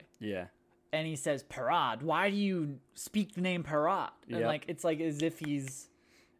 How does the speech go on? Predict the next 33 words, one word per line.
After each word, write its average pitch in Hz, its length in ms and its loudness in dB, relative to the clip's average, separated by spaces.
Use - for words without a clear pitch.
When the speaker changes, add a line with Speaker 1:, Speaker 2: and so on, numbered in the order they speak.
Speaker 2:
into 165 380 2
his 156 160 8
mind 143 260 2
as 135 80 0
he's 123 140 -8
holding 147 380 -2
him. 190 280 -4
Not 143 160 -4
necessarily 123 480 -6
he's 120 160 -10
in 113 80 -8
a 110 60 -8
dream 120 440 -8
world. 92 260 -6
So 143 180 -2
it's - 140 -8
a - 20 -6
lot 185 260 -4
of 147 80 2
really 139 260 2
in-, 135 160 -8
interesting 139 380 -8
ambiguity 123 520 -6
there. 120 260 -6
Speaker 1:
Yeah. 101 300 -4
Speaker 2:
And 147 140 8
Speaker 1:
And 151 80 8
then 143 380 10
just 127 180 0
a 117 60 0
drop 127 320 6
of 117 160 0
water 120 520 4